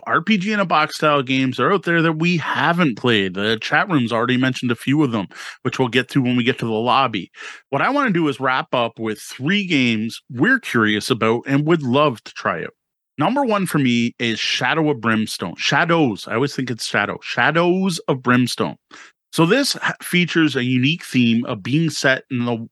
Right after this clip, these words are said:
Old West, where you're gonna play Old West stereotypes. You got your lawman and your gunslinger, those type of characters.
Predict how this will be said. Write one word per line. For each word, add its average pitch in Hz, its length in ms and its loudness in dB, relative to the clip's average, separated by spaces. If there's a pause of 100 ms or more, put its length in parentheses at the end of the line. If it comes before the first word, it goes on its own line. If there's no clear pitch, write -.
Old 120 260 0
West, - 380 -4
where 113 100 2
you're 110 160 -2
gonna 175 220 2
play 135 340 2
Old 120 400 -2
West 107 260 -2
stereotypes. 113 760 -4 (260)
You 131 80 -4
got 117 160 2
your 127 160 2
lawman 120 540 2
and 113 100 -2
your 117 140 0
gunslinger, 107 720 0
those 107 200 -4
type 107 220 -4
of 98 80 -8
characters. - 580 -2